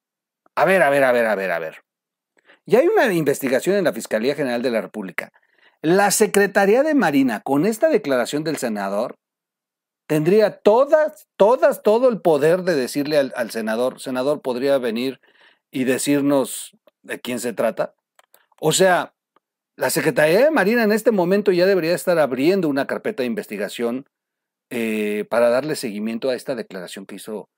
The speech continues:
el senador. Pero como todos son de Morena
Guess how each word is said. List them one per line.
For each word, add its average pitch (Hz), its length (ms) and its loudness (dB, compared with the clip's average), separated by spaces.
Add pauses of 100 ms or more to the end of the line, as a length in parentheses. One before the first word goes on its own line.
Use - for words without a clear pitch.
(360)
el 113 100 -12
senador. 90 480 -12
Pero 196 180 2
como 277 240 0
todos 339 260 -2
son 302 160 0
de 294 80 0
Morena 107 520 -4